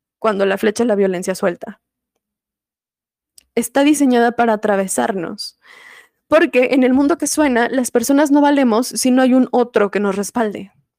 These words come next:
Piénsalo incluso en cómo enuncian a sus amigos o las parejas de sus amigos. Rara vez la gente dice, "Es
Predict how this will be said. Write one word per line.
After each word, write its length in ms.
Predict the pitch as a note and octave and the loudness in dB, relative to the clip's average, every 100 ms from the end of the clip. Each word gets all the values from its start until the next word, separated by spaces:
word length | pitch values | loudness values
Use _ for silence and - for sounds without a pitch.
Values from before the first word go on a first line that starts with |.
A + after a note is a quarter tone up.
| _ _ - | _ _ -4
Piénsalo 360 | - D4+ F4+ E4+ | 0 2 2 2
incluso 280 | C4+ C#4+ D#4+ | 2 0 0
en 60 | |
cómo 220 | C#4+ C#4+ C#4 | 0 0 0
enuncian 400 | C4 C4 B3+ A#3+ | 0 -2 -2 -2
a 60 | |
sus 160 | G#3 G3+ | -2 -4
amigos 380 | G3+ G3 G3 - | -6 -4 -2 -2
o 40 | |
las 160 | G3 G3+ | -4 -2
parejas 340 | F#3 G3 G#3 | -4 -2 -4
de 80 | F#3+ | -6
sus 100 | F3+ | -6
amigos. 400 | G#3+ A3 F3 - - - - - - | -4 -4 -6 -8 -18 -20 -20 -20 -8
Rara 280 | - C4 C#4+ | 2 4 4
vez 180 | D4 C4+ | 2 0
la 100 | C4+ | -2
gente 280 | C#4 C4+ C#4 | -2 -2 0
dice, 600 | C4 B3 C4+ B3+ A#3+ - _ _ _ | -2 0 0 0 -2 -8 _ _ _
"Es 400 | A3+ A#3+ A#3+ - | 0 0 -2 -10